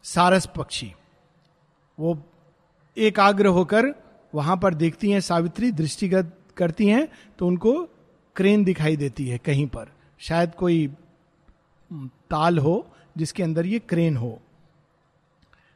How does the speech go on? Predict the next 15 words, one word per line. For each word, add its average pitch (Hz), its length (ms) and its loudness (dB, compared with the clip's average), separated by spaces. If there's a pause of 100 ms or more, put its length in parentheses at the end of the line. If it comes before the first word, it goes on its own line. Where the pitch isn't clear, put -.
(220)
"Peacock 262 460 6 (200)
and 240 180 2 (100)
parrot 202 440 6 (400)
jeweled 202 480 6
soil 196 460 2
and 240 220 2
tree।" 196 280 0 (1400)
पीकॉक 170 520 0 (760)
नीचे 170 540 0 (420)
भूमि 156 320 4
पर 254 240 2 (600)
और 247 100 -4
पैरेट, 170 440 -2 (100)
तोता, 170 440 -4 (460)
वो, 233 280 -6